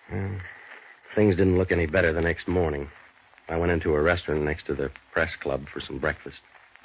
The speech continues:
The Chronicle was lying on the counter. We were in second place because there was a torso murder all over page one. That second cup of coffee saved me because right after that, I spotted it on one of the back pages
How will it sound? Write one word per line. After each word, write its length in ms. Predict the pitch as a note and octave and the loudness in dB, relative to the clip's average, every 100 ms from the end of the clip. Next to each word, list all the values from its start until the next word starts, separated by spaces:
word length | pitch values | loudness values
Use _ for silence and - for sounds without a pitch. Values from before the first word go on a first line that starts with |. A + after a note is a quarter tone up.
| _ _ _ _ | _ _ _ _
The 80 | - | -6
Chronicle 460 | G#2+ F#2+ D#2+ D2+ | 0 2 0 -2
was 140 | D2 C#2 | -4 -4
lying 320 | D2+ C#2+ C#2 | -4 -4 -4
on 80 | C2+ | -6
the 80 | C2+ | -8
counter. 440 | - C2+ C2 D#2 - _ _ _ - _ | -8 -8 -8 -10 -18 _ _ _ -20 _
We 120 | - E2+ | -2 0
were 140 | D2+ | 2
in 140 | C#2 | 0
second 400 | C#2 E2+ D2+ C2+ | -2 -4 -4 -6
place 240 | - C#2 C2 - - _ _ _ _ _ _ - | -8 -12 -12 -18 -20 _ _ _ _ _ _ -10
because 160 | D2 | -6
there 100 | C2+ | -4
was 140 | C2+ C2 | -4 -4
a 100 | C2 | -6
torso 440 | - E2 D2+ C#2 | -4 -2 -2 -2
murder 320 | C2+ C#2 C2 C2+ | -2 0 0 0
all 100 | C#2 | -2
over 140 | C2 | -4
page 320 | C2 D2 C2+ | -4 -4 -2
one. 400 | C2+ D2 C2 C2+ - - _ _ _ _ - _ _ _ _ _ - | -4 -2 -2 -6 -12 -20 _ _ _ _ -20 _ _ _ _ _ -8
That 120 | D#2+ | -8
second 340 | - F#2+ D#2+ | -4 -4 -4
cup 160 | - E2+ | -6 -10
of 100 | E2+ | -6
coffee 280 | E2+ D2+ D2 | -6 -6 -8
saved 320 | - E2 C#2+ | -4 -2 -4
me 160 | C2 C2 _ _ _ _ - - - _ - | -8 -16 _ _ _ _ -20 -20 -20 _ -12
because 200 | - D#2 | -6 -2
right 140 | F2+ F#2+ | 0 0
after 160 | F#2+ | 0
that, 260 | D#2+ D#2+ D2 - _ _ | -2 -2 -2 -8 _ _
I 80 | - | -10
spotted 380 | D2 - D#2+ D2 | -10 -4 -2 -2
it 80 | D#2+ | -4
on 140 | C#2+ | -4
one 100 | D2+ | -4
of 60 | D2+ | -4
the 80 | C#2+ | -2
back 280 | E2 D#2 | -2 -2
pages 380 | - E2 D2 C2 | -4 -4 -4 -8